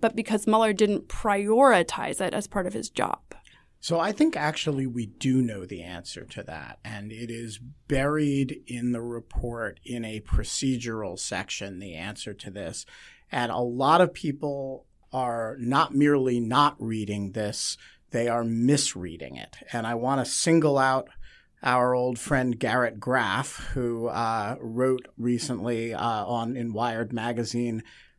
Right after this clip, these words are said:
Speaker 2: uh, "This was as much a counterintelligence investigation as a criminal investigation." And,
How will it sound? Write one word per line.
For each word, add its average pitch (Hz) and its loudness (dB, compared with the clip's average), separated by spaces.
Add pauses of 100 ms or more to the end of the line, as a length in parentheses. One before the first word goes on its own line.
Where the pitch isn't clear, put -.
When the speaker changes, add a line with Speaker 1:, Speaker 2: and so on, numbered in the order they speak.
(280)
Speaker 2:
uh, 113 0
"This 151 4
was 160 4
as 127 0
much 131 2
a 135 -2
counterintelligence 123 -4
investigation 110 -4
as 107 -6
a 107 -4
criminal 101 -4
investigation." 95 -10
And, 107 -8